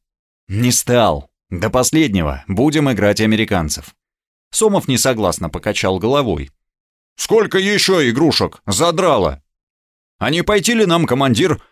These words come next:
на проскок к тем складам, да отпартизанить чего?" "Одной гранатой?" — уточнил я. "Ну, не дети же, придумали бы!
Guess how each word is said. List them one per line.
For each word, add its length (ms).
на 140
проскок 720
к 100
тем 240
складам, 640
да 160
отпартизанить 840
чего?" 460
"Одной 360
гранатой?" — 600
уточнил 600
я. 260
"Ну, 440
не 240
дети 360
же, 320
придумали 540
бы! 240